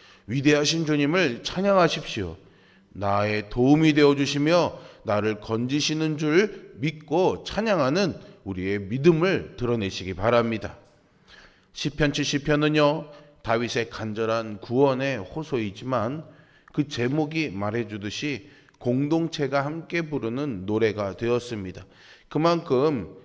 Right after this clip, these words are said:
공동체가 공감한 시편이라고 할 수 있겠죠. 모든 성도는요, 세상이 아니라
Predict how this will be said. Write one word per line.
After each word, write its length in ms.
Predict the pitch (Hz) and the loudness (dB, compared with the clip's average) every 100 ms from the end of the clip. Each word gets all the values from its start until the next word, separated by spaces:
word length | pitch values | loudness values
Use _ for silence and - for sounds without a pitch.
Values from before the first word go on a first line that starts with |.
| - | -14
공동체가 800 | - 127 151 165 151 127 127 127 | -4 -2 0 -2 -4 -6 -6 -6
공감한 720 | - 107 110 107 95 143 123 85 | -6 -6 -4 -4 -2 -4 -4 -8
시편이라고 800 | - 151 - 127 117 101 92 101 | -12 -10 -8 -8 -6 -8 -6 -6
할 80 | 95 | -6
수 140 | 104 | -8
있겠죠. 460 | 90 98 - 104 95 _ _ _ - _ | -8 -10 -10 -14 -16 _ _ _ -20 _
모든 440 | 101 117 135 147 135 | 0 4 4 4 0
성도는요, 680 | 127 127 135 127 135 131 - | -2 0 2 2 -2 -4 -6
세상이 460 | - 160 170 175 | -6 -2 -2 0
아니라 520 | 151 104 113 139 123 | 0 -2 -2 -2 -4